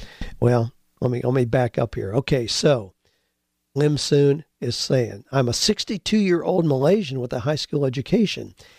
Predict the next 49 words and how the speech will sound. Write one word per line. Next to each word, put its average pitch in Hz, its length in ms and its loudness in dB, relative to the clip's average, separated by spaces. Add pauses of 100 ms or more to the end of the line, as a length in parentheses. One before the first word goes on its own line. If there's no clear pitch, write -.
(160)
In 143 80 4
my 120 100 0
thirty-five 147 560 0
years 135 300 -2
working 135 300 -2
for 135 120 -4
a 110 80 -2
subsidiary 131 720 0
of 120 80 -6
a 117 80 -2
Fortune 123 420 -2
five 120 220 0
hundred 113 320 0
U 123 160 0
S 113 120 -4
company, 151 580 0 (1120)
I've 123 140 -2
done 127 160 0
some 123 180 -2
useful 120 260 -4
things, 131 320 0
even 123 220 -2
setting 123 320 0
up 120 160 0
an 123 60 0
office 117 340 -2
in 107 120 -6
China 160 400 2 (380)
without 135 260 2
a 127 60 4
working 127 320 0
knowledge 120 340 2
of 120 80 0
the 117 80 -2
local 113 280 -2
language. 143 500 2 (400)
I 123 80 0
used 165 300 2
to 190 80 0
love 180 200 2
ambiguity 165 840 2
as 135 220 2
that 143 180 0
allows 156 420 -4
me 160 180 4
to - 80 -4
set - 240 -2
the 226 80 -2
rules." 226 560 -2